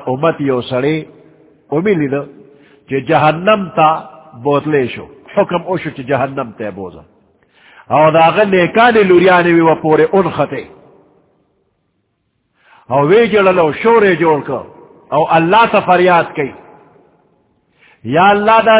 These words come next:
زمونږ پلار دی او په دنیا کې په موږ احسان کړی دی. د خدای قرآن یې راته ښوولی دی، احسان یې کړی دی، زمونږ تربیت یې کړی، پرورش یې کړی دی، محنت مشقت یې برداشت کړی دی، رحم پې وکړي، ویې بخښي. د لوڼو په دعا باندې پلار وله الله وبخښه.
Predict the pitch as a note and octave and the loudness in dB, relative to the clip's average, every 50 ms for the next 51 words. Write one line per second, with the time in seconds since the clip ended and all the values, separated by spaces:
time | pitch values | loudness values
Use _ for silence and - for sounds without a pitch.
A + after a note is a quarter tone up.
0 | G#3+ G#3 G3 G3 A3 G#3+ G3 E3+ - G3 F#3+ G3 G#3+ A3+ A#3+ B3 C4+ C4+ B3 - | 2 2 0 0 -2 -4 -4 -6 -6 0 2 4 4 4 4 4 2 2 2 2
1 | A#3 G#3 E3 G3 G3 G#3+ A#3+ B3 B3 - G#3 F#3+ F3+ - F3 F3 G#3+ A#3 A3 G3 | 0 0 0 0 0 0 0 0 0 0 0 -2 0 0 -2 0 0 -2 -2 -2
2 | - - - - - - G#3+ B3 C4 C4 A#3+ G3 G3+ G3+ F3+ D#3 C#3+ B2 - - | -4 -4 -4 -6 -6 -2 0 2 2 2 0 -2 -4 -2 -2 -2 -2 -4 -8 -12
3 | - - - - - - F#2 - A#2+ C#3 C#3 B2 - A2+ A#2 C#3 F#3+ G3+ C3+ A2 | -20 -20 -20 -20 -20 -20 -14 -8 -4 -4 -4 -4 -2 -4 -2 0 0 -2 -4 -6
4 | G2 F#2 F#2 - - - D#2 - D#2 D2 - C#2 C#2+ _ _ _ _ _ _ _ | -10 -10 -12 -14 -16 -20 -20 -20 -20 -20 -20 -20 -20 _ _ _ _ _ _ _
5 | _ _ _ _ _ _ _ _ _ _ _ _ _ _ _ _ _ _ - C3+ | _ _ _ _ _ _ _ _ _ _ _ _ _ _ _ _ _ _ -8 -8
6 | C3+ - - F3+ G3 G#3 G3+ F#3 E3+ - - D#3 C#3+ C3 B2 A2+ G#2 G2 - - | -8 -4 0 2 2 2 2 0 -2 -2 -2 -4 -4 -4 -6 -6 -10 -12 -16 -20
7 | - - - - C3 E3+ F#3 A3+ A3+ G3 - G#3 F#3+ F#3 F3 G3 A3+ A#3+ - G#3+ | -20 -20 -10 -4 -2 0 0 0 -2 -2 0 2 2 2 2 2 2 2 2 2
8 | G3+ F#3+ - F#3 F3+ E3+ D#3+ - F3+ E3+ E3+ F3+ G3+ B3+ C#4 A3 G#3+ G#3+ F3+ - | -2 0 0 0 2 2 2 2 2 2 4 4 2 2 2 0 0 0 0 0
9 | F3 E3 D#3+ D#3 D3 C3 - - - - - F#3 A3 G3+ A3 A#3+ B3+ B3+ B3+ G#3+ | 0 0 2 2 0 -2 -4 -8 -18 -12 -4 -2 0 0 2 2 0 0 0 -2
10 | G#3+ G3 G#3 A#3 B3 - B3 C#4 C#4 B3+ A#3 G#3+ G3 G3 F#3+ F3 F#3 F3 D#3+ - | -2 0 0 -2 -2 0 -2 0 2 2 2 2 2 0 2 2 0 0 -2 -4
11 | - E3+ D#3 D3 C#3 C3 A2 - - - - - - A#2+ D3 G3+ A#3 A3+ C4+ C4 | -6 -4 -4 -4 -4 -6 -8 -12 -18 -20 -20 -14 -6 -2 0 2 2 2 2 0
12 | B3 G3 B3 B3+ B3 G#3+ A3 A3 A3 G#3 G3+ F#3 F#3 E3+ - F3 E3 C3+ - - | 0 -2 0 0 0 2 2 2 4 4 4 2 2 0 0 -2 -4 -6 -6 -12
13 | - - C#3+ F#3+ G#3+ A#3+ C4 B3 A3+ - G#3 G3 D#3+ F#3+ F#3+ F#3+ F#3+ - F3 E3+ | -14 -6 -2 -2 0 0 2 2 2 2 2 2 2 4 4 4 4 4 2 2
14 | E3 D#3+ - - E3+ E3 D#3+ D3 C#3 C3 B2+ B2 B2 B2 B2 A#2+ A2+ G#2 F#2 G2+ | 2 0 -2 0 2 2 4 4 2 2 2 0 0 0 -2 -2 -4 -4 -6 -10
15 | - - D#2+ | -14 -14 -20